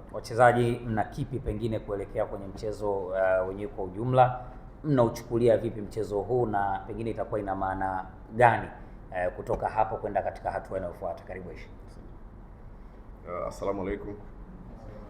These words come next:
Speaker 2: Yes, eh, kiujumla, eh, kwa nafasi yetu kama wachezaji, eh, tunajua umuhimu mkubwa wa mchezo wetu wa kesho.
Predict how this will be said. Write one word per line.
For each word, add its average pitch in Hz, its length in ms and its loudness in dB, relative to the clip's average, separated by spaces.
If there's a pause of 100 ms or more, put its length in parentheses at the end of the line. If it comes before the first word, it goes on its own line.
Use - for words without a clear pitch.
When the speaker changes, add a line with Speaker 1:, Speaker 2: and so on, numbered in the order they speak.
(720)
Speaker 2:
Yes, 117 300 -2
eh, 107 540 4
kiujumla, 117 880 0 (420)
eh, 98 220 -2
kwa 95 80 -8
nafasi 92 340 -10
yetu 117 180 -6
kama 98 220 -6
wachezaji, 113 580 -4
eh, 98 180 -8 (260)
tunajua 95 720 -4 (500)
umuhimu 92 360 -6
mkubwa 110 580 -4
wa 90 600 -6 (120)
mchezo 92 200 -14
wetu 95 240 -8
wa 87 60 -12
kesho. 120 520 -10